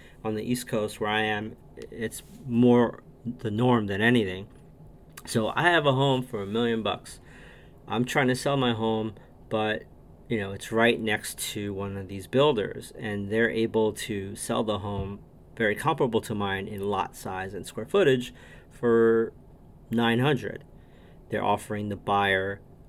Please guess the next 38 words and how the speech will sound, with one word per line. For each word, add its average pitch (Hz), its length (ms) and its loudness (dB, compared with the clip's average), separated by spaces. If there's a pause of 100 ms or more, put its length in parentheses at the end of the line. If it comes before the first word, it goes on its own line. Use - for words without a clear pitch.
a 92 360 -12
bu-, 107 340 -2
mortgage 110 500 -2
rate 117 300 0
buy 147 200 0
down 107 380 4
at 98 160 -10
five 107 280 0
point 110 200 -4
five 104 240 -2
percent 113 320 -4
interest 139 300 -2
rate 98 120 -4
for 98 120 -12
thirty 98 320 -6
years. 113 500 0 (380)
They're 98 140 -12
giving 101 340 -6
them 101 320 -4
a 107 80 -6
refrigerator, 107 920 0
closing 123 440 0
costs, 92 580 -6 (500)
uh, 90 140 -8 (180)
maybe 90 440 -6
even 117 580 0
flooring 123 580 4
discount 92 600 -8
for 107 140 -10
their 101 240 -8
hardwood 120 360 0
floors. 120 520 0 (420)
So - 260 -8
I, 110 280 2
as 117 300 0
the 107 160 -2
existing 110 560 -4
homeowner, 104 640 0